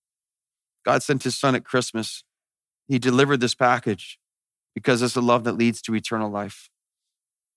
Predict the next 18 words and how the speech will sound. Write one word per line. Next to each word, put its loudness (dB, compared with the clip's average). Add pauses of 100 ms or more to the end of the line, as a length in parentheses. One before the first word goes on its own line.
(1040)
For -6
God 4
so 2
loved 2
the 0
world, 0
he -4
gave 0
his -4
only 2
son. -6 (760)
Listen, -4
whoever 0
believes, -6
whoever -2
believes, -6
whoever -2
believes, -8